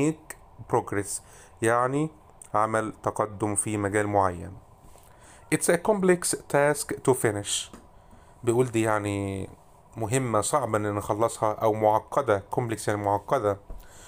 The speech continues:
You can't do it alone، أنت مش ممكن تعملها لوحدك. Complex here has the opposite meaning of، يعني بيقول إن كلمة complex دي ليها معنى أو، آه، المضاد بتاعها إيه؟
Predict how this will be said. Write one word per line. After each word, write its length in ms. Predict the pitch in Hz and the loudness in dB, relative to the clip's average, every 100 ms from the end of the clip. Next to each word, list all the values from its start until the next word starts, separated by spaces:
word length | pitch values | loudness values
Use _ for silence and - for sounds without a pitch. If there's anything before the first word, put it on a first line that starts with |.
| - - | -6 2
You 40 | |
can't 360 | 151 - 196 170 135 | 4 6 6 6 4
do 400 | 143 135 107 95 127 | 4 4 0 0 2
it 320 | 120 - 120 | 2 0 0
alone، 400 | 110 104 101 101 | 4 6 4 0
أنت 160 | 104 | -4
مش 180 | 113 - | -4 0
ممكن 240 | 135 123 98 | 0 0 2
تعملها 260 | 110 110 | 2 4
لوحدك. 380 | 104 101 101 95 - - - - - - - - - - - - - - - - 170 | 4 2 0 -4 -4 -18 -18 -18 -18 -18 -20 -20 -20 -20 -20 -20 -18 -20 -20 -4 0
Complex 360 | 175 160 160 | 2 2 0
here 540 | - - 131 123 139 127 | -4 -2 2 6 6 4
has 280 | 117 113 | 2 2
the 120 | 104 110 | 4 4
opposite 400 | 143 156 131 127 | 4 4 2 0
meaning 440 | 120 123 107 107 - | 0 0 0 -2 0
of، 180 | 123 101 104 - - - - - - - - | 0 0 -6 -12 -16 -20 -20 -20 -20 -12 -2
يعني 200 | 107 101 | 0 0
بيقول 440 | 104 123 120 120 | 0 2 2 0
إن 260 | 107 104 101 | -4 -4 -6
كلمة 380 | - 120 104 98 - | 0 0 0 -4 -4
complex 380 | 123 120 123 135 | -4 -2 -6 -2
دي 220 | 156 165 - - - - - - | 0 0 -6 -20 -20 -20 -20 -6
ليها 360 | 117 131 131 - | 0 4 4 2
معنى 360 | 113 117 117 117 | 0 2 2 2
أو، 540 | 123 - 113 104 101 - 101 | 0 4 4 4 -2 -8 -4
آه، 240 | 98 95 107 | -4 -4 -6
المضاد 380 | 107 107 135 | -2 2 2
بتاعها 420 | 127 - 123 - 110 | 0 0 -4 -4 -6
إيه؟ 240 | 104 | -4